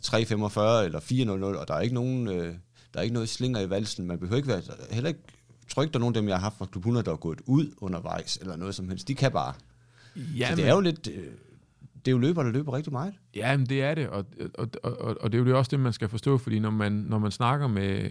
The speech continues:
Speaker 2: kollegaer eller venner, som ikke løber, så tænker de, jamen, de kender jo kun til, at der er H C A, og der er Copenhagen, og så kender de måske til, at der er nogle småløb hist og pist, men,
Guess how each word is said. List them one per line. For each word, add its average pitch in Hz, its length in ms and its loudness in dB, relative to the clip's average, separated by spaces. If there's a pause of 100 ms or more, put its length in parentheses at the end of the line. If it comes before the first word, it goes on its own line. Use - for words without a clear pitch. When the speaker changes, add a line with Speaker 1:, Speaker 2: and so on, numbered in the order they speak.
(120)
Speaker 2:
kollegaer 98 520 0
eller 92 160 -2
venner, 110 240 0
som 107 200 0
ikke 123 140 0
løber, 120 260 0
så - 140 -8
tænker 117 340 -2
de, 101 100 -4
jamen, 98 360 0 (100)
de 120 60 -4
kender 123 260 2
jo 101 80 2
kun 123 220 2
til, 123 120 -2
at 110 120 -2
der 107 80 0
er 110 220 2
H 101 160 2
C 113 120 -4
A, 113 360 4
og 110 120 -2
der 107 60 0
er 104 500 0
Copenhagen, 107 640 2
og 123 80 -6
så 110 120 -4
kender 123 240 2
de 95 80 0
måske - 340 -2
til, - 140 -2
at 104 80 2
der 101 80 2
er 101 80 0
nogle 98 160 -2
småløb 113 400 0
hist 110 200 -6
og - 60 -4
pist, - 280 -2
men, 101 200 -2